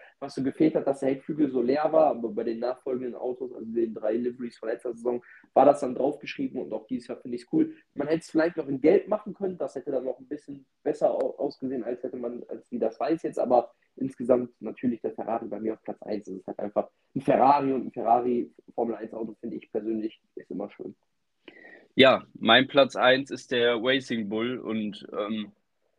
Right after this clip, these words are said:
Speaker 2: Es ist, glaub ich, eins der besten Sachen, die in der Formel eins passieren konnten, dass, äh, dieses Team, ähm, ja, zurück zu seinen alten Farben, sag ich mal, zumindest in Richtung seiner alten Farben geht. Also,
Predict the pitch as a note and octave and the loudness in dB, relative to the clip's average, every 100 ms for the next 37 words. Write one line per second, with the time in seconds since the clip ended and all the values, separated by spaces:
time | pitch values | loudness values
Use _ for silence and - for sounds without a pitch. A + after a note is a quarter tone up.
0 | _ - B2 C3 C3+ - D#3 D3+ C#3 C3+ | _ 2 4 6 4 6 8 8 4 0
1 | C#3 C3+ C#3 - C3+ A#2+ C#3+ - C#3+ A#2 | 2 2 2 0 -2 0 -4 -2 -4 0
2 | C3+ C3 B2+ A#2+ B2 B2 A#2 G#2 F#2 A#2+ | 0 0 -8 -8 -8 -8 -6 -6 -6 -2
3 | A#2 - B2 A#2 A2+ A#2+ - A2+ - B2+ | -2 0 0 2 0 -4 -4 -4 -2 -2
4 | A2 G2+ G#2+ - A#2 G#2+ G#2+ - - - | 0 0 -4 -4 -8 -2 -2 -4 -14 -4
5 | G#2 G#2 G2 - C#3 C#3+ C3 - - C#3 | -2 0 -2 -2 0 0 -2 -8 -2 0
6 | C#3 - _ _ _ _ _ _ _ A#2 | 0 -4 _ _ _ _ _ _ _ 6
7 | A2+ A2 A2 A2 - _ B2 A#2 A2+ - | 8 6 2 -4 -8 _ 0 0 0 -6
8 | A#2+ C#3 - - C#3 A#2+ A#2+ B2 A2 B2 | -2 -2 -4 -8 -6 0 2 2 2 0
9 | A#2+ A#2 - A#2 A#2+ A2+ G2 G2+ G2 - | 0 -8 0 2 2 2 -2 -2 -4 -6
10 | A2 - A2+ C3 B2+ B2 A#2+ D3+ - A#2 | -6 -4 -4 -2 -2 -2 2 0 0 -4
11 | G#2+ G2 G#2 G#2 G2+ F#2+ G#2 G#2+ - G#2 | -4 -6 -2 0 2 2 0 -4 -4 0
12 | G2+ G2+ G#2 B2 - - G#2+ G#2 A2 | 0 0 -2 -4 -4 -4 -2 0 0